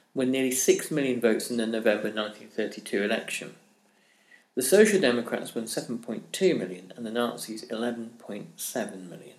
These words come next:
So there were thirteen million votes for the left, enough to beat the Nazis. But the new line, class against class, prevented the communists from allying with the Social Democrats against Hitler's National Socialist Party.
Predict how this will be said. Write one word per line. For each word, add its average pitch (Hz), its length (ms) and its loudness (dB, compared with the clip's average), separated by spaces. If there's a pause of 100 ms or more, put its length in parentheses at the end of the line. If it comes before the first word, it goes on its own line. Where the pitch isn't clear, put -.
(480)
So - 140 4
there 170 80 4
were 160 60 4
thirteen 214 520 6
million 127 320 2
votes 113 300 -2
for - 120 -8
the 107 100 -6
left, - 400 -12
enough 131 340 -6
to - 100 -10
beat - 160 -4
the - 60 -10
Nazis. - 640 -14 (720)
But 127 140 -4
the 139 80 0
new 226 260 6
line, 82 580 2
class - 320 0
against 117 340 -2
class, - 640 -4 (380)
prevented 185 400 2
the 170 80 4
communists 127 520 -2
from 117 160 -4
allying 113 360 0
with 117 100 -8
the - 80 -8
Social 113 320 2
Democrats - 480 -8
against 113 300 -6
Hitler's 113 320 -10
National 113 400 -10
Socialist - 480 -8
Party. - 420 -8